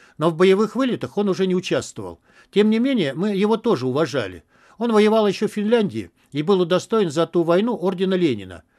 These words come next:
У него была репутация хорошего лётчика. Командиром он был требовательным, но никогда не кричал, не шумел. В быту был неприхотлив. Одним словом, нормальный мужик, ничего плохого о нём я не скажу.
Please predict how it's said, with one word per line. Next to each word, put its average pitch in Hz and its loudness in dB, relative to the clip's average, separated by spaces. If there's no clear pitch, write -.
У 143 -4
него 240 4
была 185 2
репутация 180 -2
хорошего 196 -2
лётчика. 127 -4
Командиром 220 0
он 180 0
был 175 0
требовательным, 151 -2
но 202 -2
никогда 233 0
не 208 0
кричал, 131 -6
не 135 -8
шумел. 113 -8
В 127 -12
быту 220 0
был 214 2
неприхотлив. 196 -4
Одним 220 0
словом, 202 0
нормальный 214 0
мужик, 120 -4
ничего 202 -2
плохого 190 -2
о - -2
нём 170 -2
я 147 -4
не 135 -8
скажу. 98 -6